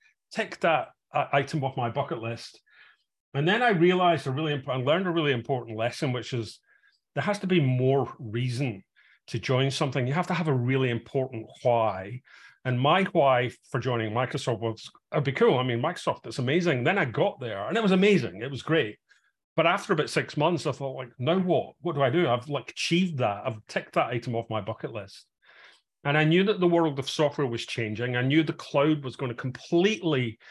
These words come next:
transform the landscape of what it means to build, run, use software. I thought it might happen at Microsoft, but it was happening quite slowly, although Microsoft have since massively embraced the cloud.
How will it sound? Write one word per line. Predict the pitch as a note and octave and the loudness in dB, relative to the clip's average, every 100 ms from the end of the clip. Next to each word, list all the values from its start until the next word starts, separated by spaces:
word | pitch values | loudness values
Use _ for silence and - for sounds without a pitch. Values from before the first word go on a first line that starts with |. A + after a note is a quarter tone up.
| - - - | -20 -20 -12
transform | - C3 B2+ - D#3 D#3 C3+ | -2 -2 -2 2 4 6 4
the | |
landscape | A#2 A2+ A#2+ B2+ - B2 A2+ - - | 2 0 -2 -4 -4 -4 -4 -8 -4
of | A#2 - | -4 -2
what | C3+ | -4
it | B2+ | -2
means | A#2+ C3+ C3 B2+ | -2 0 -2 -4
to | - B2 A2+ A2 - - _ A#2 | -4 -2 -2 -4 -10 -20 _ -4
build, | D3+ D#3 D#3 D3 A2+ | 2 4 6 2 0
run, | A2 C3 C#3 C#3 C3 A#2 | -2 2 2 2 -2 -4
use | G#2 C3+ C#3+ C3+ | -4 -2 0 -2
software. | - C#3+ C3 - A2+ G2+ G2+ G#2 D3+ _ _ _ _ _ _ - | -4 -2 -2 -2 -6 -4 -4 -8 -10 _ _ _ _ _ _ -2
I | C3+ | 2
thought | D#3+ | 4
it | C#3 | 2
might | C3 F3 | 2 2
happen | F3 F3+ F3+ | 2 -2 -2
at | E3 | -4
Microsoft, | D#3+ D#3+ - - D#3+ F3+ | -2 -4 -4 -2 -2 -2
but | - B2 | -6 -6
it | |
was | A#2 | -6
happening | C3 - A#2 | -8 -6 -8
quite | - A2 | -8 -10
slowly, | - - C3 B2+ A#2 A2 B2+ D3 | -10 -8 -4 -4 -6 -12 -14 -8
although | A#2 A2+ | -6 -4
Microsoft | B2 - A2+ - | -4 -4 -6 -6
have | A2 | -8
since | - D3 B2+ - A#2+ | 0 0 0 -6 -12
massively | G#2 B2+ D3 C#3 A2+ | -4 -2 -2 -4 -6
embraced | G2+ G2 G#2+ - | -8 -8 -10 -12
the | A2+ | -18
cloud. | - A2 G#2 G2+ | -10 -8 -8 -12